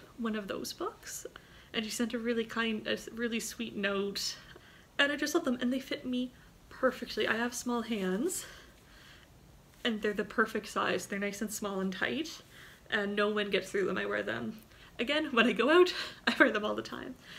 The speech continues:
And I still have her mittens that she made me when I was in university, which, I mean, wasn't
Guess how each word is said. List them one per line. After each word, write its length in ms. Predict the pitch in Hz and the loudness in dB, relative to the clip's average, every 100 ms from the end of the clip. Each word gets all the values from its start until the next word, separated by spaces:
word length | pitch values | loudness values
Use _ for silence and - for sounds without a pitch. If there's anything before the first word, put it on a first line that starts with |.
| - - | -16 -8
And 140 | 254 - | -6 0
I 160 | 220 | 0
still 320 | 240 - 254 247 | 0 0 0 2
have 240 | 240 233 | 0 -2
her 80 | 233 | -2
mittens 680 | 214 202 - - 226 294 - - - - | -2 -4 -6 -8 -6 -8 -12 -20 -14 -6
that 200 | - - | -4 -4
she 260 | - 233 | -4 -4
made 280 | 233 233 220 | 0 -2 -2
me 280 | 214 208 202 | -2 -2 -2
when 200 | 202 202 | -4 -2
I 80 | 196 | -2
was 120 | 202 | -2
in 120 | 196 | -2
university, 840 | 202 190 185 185 185 - 247 330 - - - - | -2 0 2 2 0 -4 -2 0 -2 -12 -20 -10
which, 120 | - | -4
I 40 | 214 | -2
mean, 100 | 196 | 0
wasn't 260 | 214 202 | 0 0